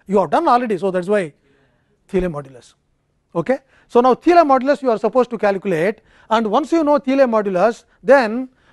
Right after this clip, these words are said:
the graphs will easily allow me to check whether I have, um, I mean, effective catalyst or not non-effective catalyst,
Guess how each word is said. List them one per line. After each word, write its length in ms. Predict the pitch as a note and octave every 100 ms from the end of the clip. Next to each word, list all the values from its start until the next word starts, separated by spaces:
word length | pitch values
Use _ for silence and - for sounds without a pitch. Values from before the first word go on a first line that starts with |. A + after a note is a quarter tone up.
| _
the 100 | G#3+
graphs 360 | F3+ C4+ D4+
will 160 | D4 C4+
easily 520 | A#3 C4 C4 C4 G3 D3+
allow 220 | G#3+ A#3+
me 180 | A3+ B3
to 160 | A3
check 280 | G#3 C#4 C#4
whether 320 | G#3+ G#3 A#3+ A#3+
I 100 | A#3
have, 260 | G#3 A3 D4 _ _ _ _ _
um, 320 | F3+ F3+ F3
I 40 | E3+
mean, 280 | E3+ D#3+ D#3
effective 340 | E3+ G#3 A3
catalyst 380 | G3 F#3+ A3 -
or 80 | G3
not 200 | E3+ F3+ _
non-effective 540 | E3+ E3+ D3 F3 B3+
catalyst, 480 | F#3+ - _ _ _